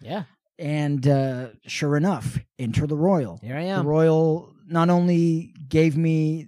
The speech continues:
Speaker 2: inspiration for this episode, but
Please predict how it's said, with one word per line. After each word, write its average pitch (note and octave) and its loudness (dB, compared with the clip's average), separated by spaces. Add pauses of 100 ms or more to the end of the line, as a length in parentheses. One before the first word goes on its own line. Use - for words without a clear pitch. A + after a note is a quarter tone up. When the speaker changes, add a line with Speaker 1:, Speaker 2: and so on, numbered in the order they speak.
(140)
Speaker 2:
inspiration F3 0
for D#3+ -2
this C#3 -4 (360)
episode, G3+ 0 (640)
but D#3 0